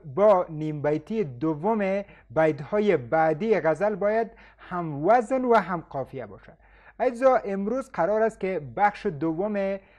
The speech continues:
اه، غزل پشتو یا د پښتو غزل سره یو ځای ولولو. ښه په ځیر سره ورته غوږ کیږدئ. د حمید مومند یو ډیر ښایسته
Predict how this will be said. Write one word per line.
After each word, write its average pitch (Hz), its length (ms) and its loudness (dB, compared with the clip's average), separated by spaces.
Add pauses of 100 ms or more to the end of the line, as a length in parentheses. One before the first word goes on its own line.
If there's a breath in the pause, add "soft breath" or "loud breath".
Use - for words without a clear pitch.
(160 soft breath)
اه، 147 640 0
غزل 170 380 2
پشتو 196 500 -4
یا 175 200 2
د 143 120 -4
پښتو 147 360 -6
غزل 180 460 -2 (240 soft breath)
سره 151 260 -2
یو 151 180 4
ځای 185 220 2
ولولو. 233 580 0 (440 soft breath)
ښه 254 160 6
په 202 180 -2
ځیر 240 280 -6
سره 175 240 0
ورته 156 280 0
غوږ 190 280 0
کیږدئ. 240 360 -6 (340 soft breath)
د 123 100 -4 (500)
حمید 180 440 -4
مومند 180 500 -4
یو 151 200 0 (200)
ډیر 247 240 -4
ښایسته 165 840 -2